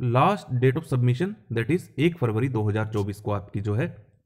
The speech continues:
एज देखी जाएगी, अठारह से बयालीस वर्ष। बाकी सारी कंडीशंस जो हैं सेम रहेगी। कौन सी पोस्ट के लिए?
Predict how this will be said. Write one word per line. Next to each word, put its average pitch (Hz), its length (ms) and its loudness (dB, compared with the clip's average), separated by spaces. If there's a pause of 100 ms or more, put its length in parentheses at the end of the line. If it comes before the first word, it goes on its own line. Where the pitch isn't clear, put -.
(100)
एज 117 220 2
देखी 110 260 0
जाएगी, 143 320 0
अठारह 117 380 -2
से 127 140 -2 (360)
बयालीस 117 400 0
वर्ष। 87 220 -10 (380)
बाकी 165 240 0
सारी 156 220 2
कंडीशंस 127 520 4
जो 120 120 2
हैं 143 120 2 (340)
सेम 139 280 2
रहेगी। 151 280 0
कौन 127 200 2
सी 131 100 -2
पोस्ट 151 240 -4
के 170 120 2
लिए? 196 180 2